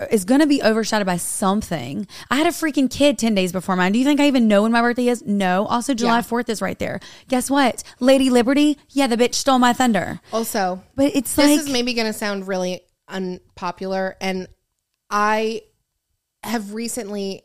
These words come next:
Speaker 2: in, like, my thirties,
Speaker 1: Uh-huh.
Speaker 2: started making a big deal about my birthdays.
Speaker 1: Yeah.
Speaker 2: Otherwise, whatever.
Speaker 1: Right.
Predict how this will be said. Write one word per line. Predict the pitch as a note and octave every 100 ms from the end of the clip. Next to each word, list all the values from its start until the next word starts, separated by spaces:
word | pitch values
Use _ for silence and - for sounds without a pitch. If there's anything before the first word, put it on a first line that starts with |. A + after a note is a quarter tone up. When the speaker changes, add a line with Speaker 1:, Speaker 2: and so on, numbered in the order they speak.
| -
Speaker 2:
in, | F#3+ F#3+
like, | F#3 F3+ F#3+
my | F3+ F3 F3 - _ _ _ -
thirties, | F#3+ F#3+ F#3+ G3 G3 -
Speaker 1:
Uh-huh. | F3+
Speaker 2:
started | A3+ G#3+ G#3+
making | F#3+ F#3 G3
a |
big | F3+ F3
deal | E3+ E3 E3+
about | E3 D#3+
my | E3+
birthdays. | D#3+ E3 - F#3
Speaker 1:
Yeah. | B3+ G3 F#3 - - - - -
Speaker 2:
Otherwise, | A#3 A#3 G#3+ F#3+ -
whatever. | F#3+ E3+ E3 F3 F#3+ _
Speaker 1:
Right. | F#3+ F#3 -